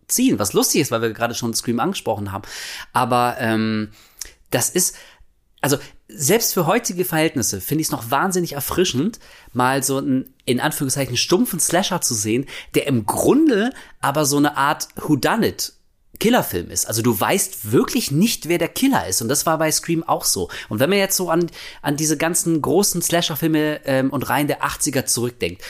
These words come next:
da hattest du eben Halloween, haben wir schon erwähnt, da wusstest du ab dem ersten Teil natürlich, es ist Michael Myers. Du hattest kein Motiv, aber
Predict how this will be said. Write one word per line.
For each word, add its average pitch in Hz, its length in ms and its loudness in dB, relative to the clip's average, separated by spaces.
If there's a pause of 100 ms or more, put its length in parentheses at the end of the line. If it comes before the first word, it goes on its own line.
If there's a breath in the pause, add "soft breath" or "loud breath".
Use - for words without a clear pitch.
(140 loud breath)
da 113 120 0
hattest 151 260 -2
du - 40 -6
eben 123 200 -2
Halloween, 196 600 0
haben 160 180 0
wir 151 40 -2
schon 156 180 0
erwähnt, 147 280 0 (220 loud breath)
da 113 180 0
wusstest - 300 2
du 156 220 2
ab - 200 -2
dem 196 120 0
ersten 160 360 -2
Teil 147 220 0
natürlich, 120 640 0 (240)
es 110 120 0
ist 104 100 -2
Michael 113 280 0
Myers. 127 400 0
Du 101 180 -6
hattest 117 240 -2
kein 104 180 -2
Motiv, 160 480 0
aber 113 240 0